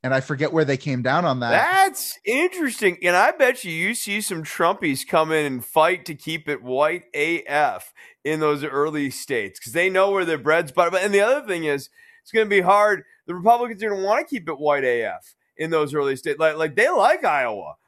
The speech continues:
Speaker 2: Um, you know, and, and, and he, I actually think Trump could win Iowa.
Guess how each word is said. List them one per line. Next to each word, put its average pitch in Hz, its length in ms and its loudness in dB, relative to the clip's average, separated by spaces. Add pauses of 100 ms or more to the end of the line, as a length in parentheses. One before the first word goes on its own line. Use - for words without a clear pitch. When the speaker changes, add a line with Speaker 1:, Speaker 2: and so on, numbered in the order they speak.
(200)
Speaker 2:
Um, 156 640 2
you 170 160 -2
know, 143 280 2
and, 175 180 0
and, 170 220 4
and 165 180 0
he, 175 200 -2
I 180 160 6 (180)
actually 208 240 -6
think 185 200 -2
Trump 165 280 -2
could 170 140 -6
win 220 160 0
Iowa. 139 500 0